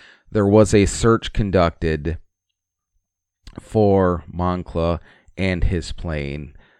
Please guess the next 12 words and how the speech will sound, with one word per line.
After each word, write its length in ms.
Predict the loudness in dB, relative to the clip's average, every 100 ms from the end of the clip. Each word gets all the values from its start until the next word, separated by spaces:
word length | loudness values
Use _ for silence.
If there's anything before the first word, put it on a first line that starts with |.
| _
but 160 | -4 -2
it 100 | -2
was 200 | -8 -4
never 300 | -4 -4 -8
found. 440 | -6 -6 -6 -10
So 220 | -10 -10
sort 280 | -8 -8 -4
of 120 | -4
the 120 | -4
theory 500 | -6 -2 0 2 0
thrown 400 | -2 -2 -2 -4
out 240 | -4 -6